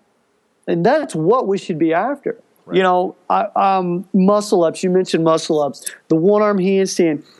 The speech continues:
Speaker 1: the front levers, all that good stuff. You know, I can do it, I train for it, but really when it comes down to it,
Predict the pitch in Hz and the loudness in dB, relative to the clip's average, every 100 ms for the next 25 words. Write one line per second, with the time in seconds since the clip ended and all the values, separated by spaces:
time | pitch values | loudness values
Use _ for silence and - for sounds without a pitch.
0 | - 165 165 - 208 190 196 175 160 - | -4 -2 0 2 2 4 2 2 0 -4
1 | - - - 226 262 277 214 247 - 226 | -20 -8 0 2 2 0 0 -2 0 0
2 | 220 220 220 202 196 - 208 220 240 208 | 0 0 0 0 0 -2 -2 0 0 2
3 | 233 240 - 180 185 - 220 220 208 196 | 2 2 0 -2 -2 0 0 0 0 2
4 | 208 202 185 - - 202 214 247 240 208 | 2 2 -2 -14 -2 0 2 4 2 2
5 | 202 185 208 202 175 208 220 - 190 151 | -2 -2 -2 0 0 0 0 0 0 0